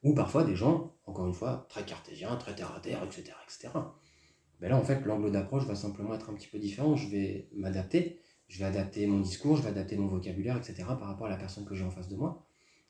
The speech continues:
Et, euh, et ça va pas forcément, euh, modifier quoi que ce soit, hein, puisque la, le résultat sera le même. Euh, mais simplement, forcément,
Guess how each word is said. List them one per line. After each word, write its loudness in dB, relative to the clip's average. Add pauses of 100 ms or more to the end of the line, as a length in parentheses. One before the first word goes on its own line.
(140)
Et, -2
euh, 0 (2250)
et -6
ça -2
va 2
pas 2
forcément, 4
euh, -4 (500)
modifier 4
quoi 4
que 0
ce -4
soit, -6 (840)
hein, -4
puisque -6
la, 4
le 6
résultat 2
sera -6
le 2
même. 6 (580)
Euh, -4
mais 0
simplement, 2
forcément, 2